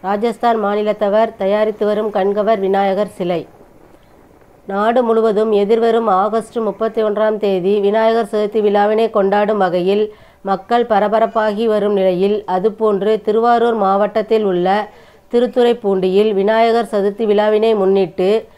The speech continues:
அப்பகுதியில் ராஜஸ்தான் மாநிலத்தை சேர்ந்தவர்கள் தயாரித்து வரும் கண்கவர் பலவிதமான விநாயகர் சிலை தயாரிக்கும் பணி படு மும்முரமாக நடைபெற்று வருகிறது. இந்நிலையில், பாரதிய ஜனதா கட்சியினர் மற்றும்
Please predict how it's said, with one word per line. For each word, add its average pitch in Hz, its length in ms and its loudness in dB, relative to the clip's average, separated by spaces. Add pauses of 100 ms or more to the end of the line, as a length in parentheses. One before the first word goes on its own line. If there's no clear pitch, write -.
(300)
அப்பகுதியில் 214 640 2
ராஜஸ்தான் 226 580 0
மாநிலத்தை 220 460 0 (100)
சேர்ந்தவர்கள் 202 680 0
தயாரித்து 208 540 0
வரும் 185 280 2 (180)
கண்கவர் 220 560 2
பலவிதமான 208 680 0 (560)
விநாயகர் 220 560 2
சிலை 220 220 2 (140)
தயாரிக்கும் 208 680 0
பணி 180 280 2 (200)
படு 196 320 0
மும்முரமாக 208 640 0
நடைபெற்று 196 500 -2
வருகிறது. 175 460 0 (1600)
இந்நிலையில், 226 680 2 (160)
பாரதிய 220 400 2 (120)
ஜனதா 208 280 2 (100)
கட்சியினர் 214 600 0
மற்றும் 202 360 -2